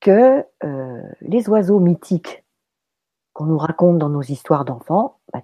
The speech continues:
tout ça, ça existe. Le phénix, il existe. Elle m'a parlé d'un cerf au sabot d'airain.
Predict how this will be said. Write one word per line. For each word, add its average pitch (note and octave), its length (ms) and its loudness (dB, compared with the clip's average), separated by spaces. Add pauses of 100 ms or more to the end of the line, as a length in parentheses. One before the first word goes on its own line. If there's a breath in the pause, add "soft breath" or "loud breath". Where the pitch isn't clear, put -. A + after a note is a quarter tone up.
tout A3 140 -6
ça, - 200 0
ça - 180 -8
existe. - 580 -14 (680)
Le E3 160 2
phénix, C#3 560 -2
il - 120 -12
existe. F#3+ 880 -2 (420 loud breath)
Elle C#3+ 140 -4
m'a D3+ 140 -2
parlé D3+ 360 0
d'un C3 220 -4
cerf D3+ 480 -2
au C3 80 -4
sabot A2+ 380 -6
d'airain. F3+ 800 0